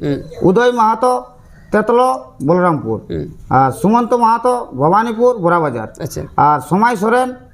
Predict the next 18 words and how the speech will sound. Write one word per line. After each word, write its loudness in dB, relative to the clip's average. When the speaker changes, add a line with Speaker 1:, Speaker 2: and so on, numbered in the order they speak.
Speaker 2:
নারায়ণপুর, 2
বড়াবাজার। 0
Speaker 1:
বড়াবাজার। 2
Speaker 2:
হুম। 0
Speaker 1:
মোট 2
পাঁচটা 0
পড়েছে। 0
Speaker 2:
হ্যাঁ। 0
Speaker 1:
এখন 0
কাকে 0
কনফার্ম 0
করছেন 0
তিন 2
Speaker 2:
কনফার্ম 2
Speaker 1:
নম্বর? 0
Speaker 2:
আছে -2
সময় 2
সোরেন, 0